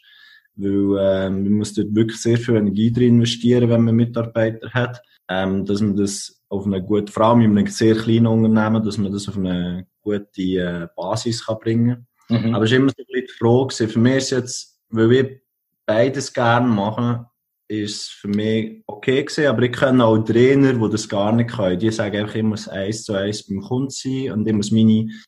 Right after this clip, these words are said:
Speaker 1: dreißig Person-Trainings machen. Ich tue nicht gerne Sachen schreiben, ich tue nicht gerne Strukturen aufbauen, ich, ich tue einfach das gerne, dass eben die Passion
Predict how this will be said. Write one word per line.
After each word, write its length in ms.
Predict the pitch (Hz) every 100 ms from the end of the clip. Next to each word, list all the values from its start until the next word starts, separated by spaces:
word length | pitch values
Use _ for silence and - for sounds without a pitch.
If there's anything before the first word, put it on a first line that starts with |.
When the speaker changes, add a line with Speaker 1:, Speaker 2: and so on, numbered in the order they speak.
| _
Speaker 1:
dreißig 380 | 110 113 117 -
Person-Trainings 880 | 123 123 - 123 127 123 123 123 120
machen. 640 | 127 123 - 131 127 - _ _
Ich 100 | 107
tue 140 | 104 104
nicht 240 | 107 -
gerne 320 | 110 107 110
Sachen 400 | 107 120 117 -
schreiben, 520 | 117 117 123 120 120 107
ich 120 | 104
tue 120 | 107
nicht 200 | 104 101
gerne 260 | 101 101 107
Strukturen 640 | - 101 - 110 113 113
aufbauen, 720 | 113 - 107 110 110 110 101
ich, 240 | 98 104 -
ich 180 | 98 101
tue 100 | 98
einfach 180 | 107 -
das 140 | 104 -
gerne, 240 | 98 104
dass 400 | 95 - - _ _ _ _ _
eben 180 | 92 101
die 100 | 101
Passion 1120 | 104 95 - - 101 107 110 110 110 110 -